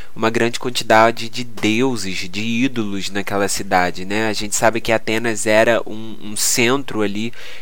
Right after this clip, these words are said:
de muitas coisas, né? Um centro da, da, da sociedade da época de Paulo,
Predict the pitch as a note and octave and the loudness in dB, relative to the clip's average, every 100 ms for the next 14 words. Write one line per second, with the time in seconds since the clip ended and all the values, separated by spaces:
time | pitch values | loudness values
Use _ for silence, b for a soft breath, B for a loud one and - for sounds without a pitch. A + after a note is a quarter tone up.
0 | - A2 A2 A#2 A#2 A#2 - - G#2 A2+ | -6 -4 -4 -2 -2 -2 -2 -2 0 0
1 | B2+ A2 G#2 G2 G2+ G#2 G2 A2+ A2 A#2+ | 0 -4 -4 -4 -4 -4 -4 -2 -2 -2
2 | A#2 G#2 G2+ G2 F#2+ B B B - F#2 | -2 2 4 2 0 B B B -6 0
3 | G#2+ G#2 G#2 G2+ G2+ F#2+ F#2+ - - G#2 | 2 4 4 2 -2 -4 -4 -6 -2 -2
4 | - G#2+ - A2+ G#2 G2 A2 C3+ B2 G#2 | 0 0 2 2 6 8 8 8 2 -4
5 | G2 G2+ G2+ F#2 G2 G2+ G2+ - G#2+ - | -4 -6 -4 4 6 8 4 2 -2 -2
6 | - G2+ G#2 A#2 G#2+ | 2 2 4 0 -4